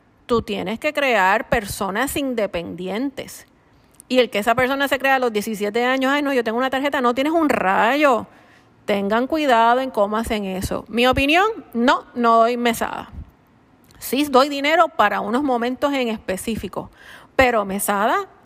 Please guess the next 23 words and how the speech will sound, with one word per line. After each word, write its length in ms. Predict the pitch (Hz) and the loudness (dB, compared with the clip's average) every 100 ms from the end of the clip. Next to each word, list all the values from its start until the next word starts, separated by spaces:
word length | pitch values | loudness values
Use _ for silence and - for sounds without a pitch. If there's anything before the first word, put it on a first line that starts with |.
| _ | _
no. 460 | - 202 208 208 196 - - - _ | -6 -4 0 0 0 -8 -16 -20 _
Tengan 380 | 196 196 247 294 | -6 -2 0 0
cuidado, 540 | 302 247 254 269 262 | 2 4 4 2 0
mi 140 | 214 208 | -2 -2
gente. 420 | 233 233 180 175 - - - | -2 -2 -6 -10 -16 -20 -2
Yo 100 | 247 | 2
me 120 | 277 | 4
recuerdo 360 | 277 277 277 285 | 4 4 4 2
cuando 220 | 262 254 | 0 0
mi 120 | 247 | 0
papá 500 | 233 220 240 277 - - | 2 4 2 0 -6 -6
tenía 280 | 247 240 | -4 -2
su 120 | 277 269 | 0 -2
oficina, 640 | 247 240 - 294 247 254 - - _ - - _ _ | -2 -4 -2 -2 -2 -4 -8 -18 _ -20 -20 _ _
eh, 1080 | - 233 226 226 220 214 214 208 202 - - | 2 2 4 2 2 2 0 -4 -6 -10 -10
eh, 540 | 233 208 190 185 - - | -6 -4 -4 -4 -6 0
de 140 | 247 | 2
contabilidad 760 | 247 233 220 220 220 214 226 277 381 - _ _ _ _ | 4 2 2 2 4 2 4 2 0 -14 _ _ _ _
y 300 | 247 254 240 | 0 0 2
yo 280 | 226 254 262 | 4 4 2
tenía 500 | 294 294 349 370 302 | 0 0 0 0 0
que 200 | 254 240 | 0 0
llegar 600 | 220 220 262 285 233 | 2 2 4 4 2